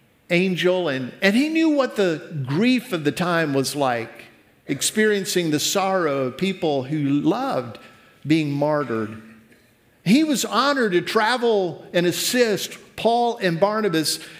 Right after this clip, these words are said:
as a helper as they were expanding the gospel around the world, just like Acts one eight said would happen. So Mark seemed well prepared for his life and ministry.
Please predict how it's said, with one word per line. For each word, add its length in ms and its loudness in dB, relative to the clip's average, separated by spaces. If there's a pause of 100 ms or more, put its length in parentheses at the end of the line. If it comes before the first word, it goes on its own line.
as 160 2
a 60 0
helper 600 0 (240)
as 220 2
they 140 4
were 160 2
expanding 640 0
the 80 2
gospel 580 -2
around 380 0
the 80 0
world, 340 0
just 400 -2
like 240 0 (400)
Acts 320 -2
one 240 0
eight 320 -2
said 400 0
would 120 0
happen. 540 -4 (920)
So 200 4
Mark 440 -4
seemed 520 0
well 360 2
prepared 1040 -2
for 180 2
his 240 -2
life 360 0
and 140 -4
ministry. 540 -4